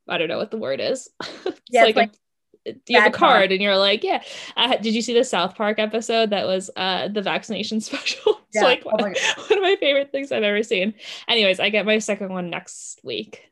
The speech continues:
Speaker 2: Woo! Yay. Awesome.
Speaker 1: Well
Speaker 2: Well,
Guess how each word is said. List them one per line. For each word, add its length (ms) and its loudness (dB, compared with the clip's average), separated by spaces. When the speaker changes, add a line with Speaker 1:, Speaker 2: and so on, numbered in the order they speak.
Speaker 2:
Woo! 960 4
Yay. 760 2
Awesome. 800 -2
Speaker 1:
Well 0 -
Speaker 2:
Well, 640 4